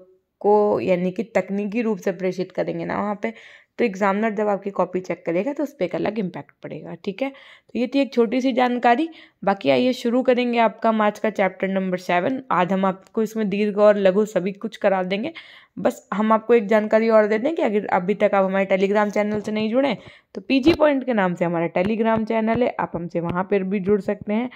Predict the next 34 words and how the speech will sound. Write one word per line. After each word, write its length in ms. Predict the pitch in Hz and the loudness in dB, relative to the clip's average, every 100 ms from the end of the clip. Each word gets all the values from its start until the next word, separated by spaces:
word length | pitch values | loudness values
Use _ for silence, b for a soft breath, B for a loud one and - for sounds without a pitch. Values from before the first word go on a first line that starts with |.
| B B B | B B B
और 180 | 240 - 220 | -2 0 0
अगर 220 | 220 254 | 2 2
आप 140 | 240 | 0
हमें 240 | 240 233 - | -2 -4 -4
Instagram 600 | 196 - 254 240 240 233 | -8 -2 -2 0 0 0
पे 80 | 254 | 0
नहीं 180 | 233 220 | 0 0
जुड़े 180 | 247 | 2
हैं, 100 | 254 | 0
तो 80 | 190 | -2
पीजी 340 | 185 196 185 233 | -4 -4 -2 0
पॉइंट 240 | 233 226 - | 0 -2 -2
ऑफिशियल 480 | 185 190 185 202 196 | -2 -4 0 0 0
का 160 | 190 | 0
नाम 420 | 175 - 170 165 165 | -2 -6 -6 -4 -4
से 120 | 180 | -6
हमारी 300 | 170 170 170 | -4 -4 -4
Instagram 520 | - - 190 202 196 | -4 -4 0 0 0
आईडी 260 | 190 190 208 | 0 0 0
है, 100 | 202 B B _ | -2 B B _
तो 80 | 240 | 0
वहाँ 280 | 247 269 269 | 2 2 2
पर 120 | 262 | 2
हम 120 | 254 | 0
थोड़ा 240 | 233 220 220 | 0 2 2
सा 80 | 214 | 2
अपनी 200 | 202 185 | -2 -2
व्यक्तिगत 420 | 185 - 208 208 | -2 0 -2 0
चीज़ें 240 | 214 208 | -2 0
डालते 240 | 208 202 202 | 2 0 0
हैं। 80 | 190 | 0
तो 80 | |
अगर 160 | 170 160 | 0 -2
आप 160 | 160 | -6